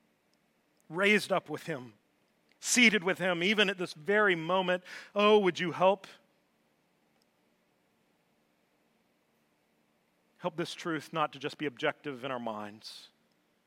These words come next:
but that we might be able to taste the sweetness, even this day, of the gospel.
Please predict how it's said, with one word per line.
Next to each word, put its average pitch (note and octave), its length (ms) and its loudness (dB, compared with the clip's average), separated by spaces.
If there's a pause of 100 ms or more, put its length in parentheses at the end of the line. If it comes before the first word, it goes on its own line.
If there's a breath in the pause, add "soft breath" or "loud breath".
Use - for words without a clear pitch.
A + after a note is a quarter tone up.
(840)
but C#3 140 -10
that D#3 80 -8
we D3 100 -6
might C#3+ 180 -6
be C#3 60 -8
able C#3+ 80 -4
to C3 80 -8
taste - 320 -8
the - 60 -16
sweetness, - 840 -16 (1160)
even C#3 240 -8
this A#2+ 160 -8
day, A#2 320 -6 (760)
of B2 80 -12
the B2 80 -8
gospel. - 400 -12